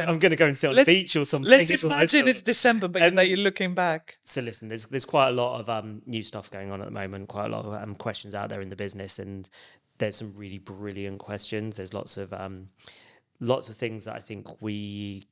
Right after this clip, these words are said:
Speaker 1: could have worked on historically that we can
Speaker 2: Mm.
Speaker 1: upweight our focus on. And I guess what I'd like to think is over the space of this year is we take a lot of those opportunities and we, we've really thought them through, worked out what our plans are, got people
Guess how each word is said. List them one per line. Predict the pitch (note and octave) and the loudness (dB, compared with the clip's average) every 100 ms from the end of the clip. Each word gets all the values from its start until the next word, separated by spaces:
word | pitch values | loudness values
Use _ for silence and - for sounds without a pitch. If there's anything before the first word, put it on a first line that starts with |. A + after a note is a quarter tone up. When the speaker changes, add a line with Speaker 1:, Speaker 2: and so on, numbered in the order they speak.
| _ | _
Speaker 1:
could | - G2+ | -8 -8
have | F#2+ | -6
worked | G#2 G#2 | -6 -6
on | G2 | -10
historically | G2+ - G2 G#2 - G#2 G#2+ | -8 -8 -6 -8 -6 -8 -6
that | - | -10
we | F2+ | -12
can | F2 | -12
Speaker 2:
Mm. | - | -12
Speaker 1:
upweight | G#2+ G#2 A2+ - | -12 -14 -14 -14
our | G#2 | -12
focus | - G2+ G#2 G#2 | -8 -8 -6 -6
on. | A2 B2 - - - | -6 -8 -16 -20 -6
And | - B2+ | -4 -2
I | |
guess | B2 B2 - | -2 -4 -4
what | A#2 | -6
I'd | B2 A2+ | -4 -4
like | A2+ - | -6 -8
to | |
think | - G#2 | -14 -16
is | G2 | -10
over | G#2 G2+ | -10 -8
the | |
space | G2+ - G#2 - | -8 -4 -6 -8
of | |
this | G2+ G2 | -12 -8
year | G#2+ G#2 G2 | -6 -6 -6
is | F#2+ G2 | -10 -8
we | G2+ G2+ F#2+ _ - _ _ _ _ _ | -10 -10 -14 _ -20 _ _ _ _ _
take | - A#2+ A2+ - - - | -4 -4 -6 -10 -18 -6
a | A#2 | -4
lot | A2 G#2+ G#2 | -4 -6 -8
of | G#2 | -10
those | G#2 G2 G2+ | -10 -10 -12
opportunities | - - G#2 G#2 F#2+ G2+ G2 F#2+ | -14 -10 -8 -6 -8 -10 -10 -10
and | G2 | -10
we, | G2 F#2+ _ | -12 -14 _
we've | A2 G#2 G2 | -10 -10 -8
really | A2 A2+ G#2+ G#2 G2+ G2 _ _ | -6 -6 -6 -14 -16 -20 _ _
thought | - A#2+ | -2 -2
them | A2+ G#2 | -2 -10
through, | - A2 G#2 | -10 -10 -10
worked | G#2 G#2 | -10 -10
out | G2+ G2 | -12 -14
what | G2 | -14
our | F#2+ | -16
plans | - G#2 G2 G2 G2 | -12 -8 -8 -8 -8
are, | G#2 F#2+ F#2+ | -6 -4 -6
got | G2 A2 | -6 -10
people | - G2+ G2+ G#2 G2 G2 | -10 -14 -10 -8 -8 -12